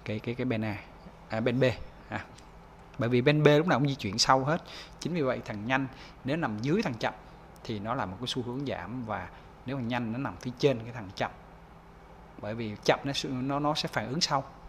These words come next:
Chính vì vậy thì nó, ờ, nó là một cái xu hướng. À, chúng ta dựa vào vị trí, à, Ben A và Ben B cũng có thể biết được xu hướng. Thì, à,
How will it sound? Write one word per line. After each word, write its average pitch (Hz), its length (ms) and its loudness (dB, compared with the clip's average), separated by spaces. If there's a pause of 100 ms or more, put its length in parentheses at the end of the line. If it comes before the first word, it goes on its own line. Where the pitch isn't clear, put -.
Chính 151 140 2
vì 151 60 4
vậy 110 220 4
thì 101 100 -2
nó, 107 300 6 (500)
ờ, 101 440 -2
nó 120 100 0
là 143 80 0
một 98 140 -6
cái 120 80 -2
xu 123 160 0
hướng. 120 260 -2 (260)
À, 92 180 -10 (280)
chúng 156 140 -2
ta 139 100 6
dựa 135 280 4
vào 127 160 4
vị 123 180 -2
trí, 170 320 2 (320)
à, 107 240 -4 (340)
Ben 143 160 6
A 135 220 6
và 113 120 -2
Ben 117 200 0
B 131 40 4 (180)
cũng 143 160 -6
có 151 60 -4
thể 101 160 -6
biết 131 180 -4 (140)
được 104 120 -6
xu 113 140 -2
hướng. 120 200 -4 (2250)
Thì, 147 220 12
à, 135 580 12